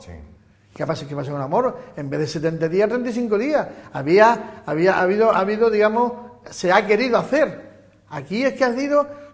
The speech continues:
Speaker 2: dos posturas totalmente enfrentadas y totalmente, mm, sí o no, sí o no. Porque yo me consta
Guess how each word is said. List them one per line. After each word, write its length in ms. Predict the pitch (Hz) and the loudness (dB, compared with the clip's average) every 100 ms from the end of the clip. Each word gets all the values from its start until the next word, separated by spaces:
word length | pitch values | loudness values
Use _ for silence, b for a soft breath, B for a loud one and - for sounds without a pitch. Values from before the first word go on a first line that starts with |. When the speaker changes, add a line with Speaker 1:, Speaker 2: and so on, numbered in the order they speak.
| - | -8
Speaker 2:
dos 240 | 190 262 262 | 6 6 6
posturas 380 | 247 277 277 | 0 2 4
totalmente 340 | 247 240 220 190 | 4 2 0 -2
enfrentadas 680 | 180 175 180 240 294 311 - B - | 0 -2 0 2 2 0 -2 B -8
y 100 | 208 | -2
totalmente, 760 | 196 233 254 269 262 277 269 B B - | 0 0 0 -2 -2 -4 -4 B B -10
mm, 180 | 208 208 - - - | -6 -6 -8 -16 -18
sí 500 | - - 311 330 330 | -12 -2 0 0 0
o 140 | 196 | 0
no, 340 | 196 208 220 - | 4 2 0 -8
sí 200 | - 269 | -6 0
o 80 | 226 | 0
no. 360 | 220 175 - - | 0 -2 -6 -6
Porque 380 | 151 147 143 | -6 -6 -6
yo 240 | 143 208 240 | 2 4 6
me 240 | 208 185 | 4 0
consta 560 | 214 269 247 - 170 | 2 0 0 -2 -2